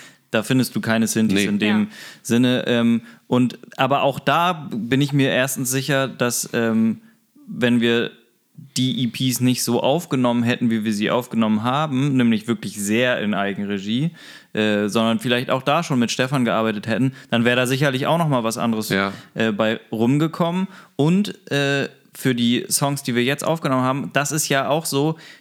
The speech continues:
Speaker 1: das ist nicht in Eigenregie entstanden, aber der Aufnahmeprozess an sich ja schon.
Speaker 3: Ja.
Speaker 2: Ja.
Speaker 1: Das heißt, da war Stefan halt,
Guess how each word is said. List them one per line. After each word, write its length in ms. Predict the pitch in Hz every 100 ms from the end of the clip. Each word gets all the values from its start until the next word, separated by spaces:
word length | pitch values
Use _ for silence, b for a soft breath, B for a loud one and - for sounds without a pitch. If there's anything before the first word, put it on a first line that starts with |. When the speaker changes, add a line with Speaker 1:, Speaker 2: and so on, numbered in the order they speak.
| B
Speaker 1:
das 160 | - 120
ist 120 | 147
nicht 200 | 156 147 135
in 100 | 131
Eigenregie 580 | 131 139 127 123 123
entstanden, 540 | 117 113 - 156 156 123
aber 260 | 120 117
der 220 | 110 117 131
Aufnahmeprozess 1000 | 135 131 123 117 - 110 - 185 208 -
an 200 | 127 113
sich 220 | 131 131
ja 160 | 113 104
schon. 480 | - 139 101 104 - 247
Speaker 3:
Ja. 80 |
Speaker 2:
Ja. 60 | 226
Speaker 1:
Das 220 | 113 117
heißt, 240 | 143 143 -
da 140 | 127
war 100 | 127
Stefan 460 | - 151 156 143 135
halt, 200 | 135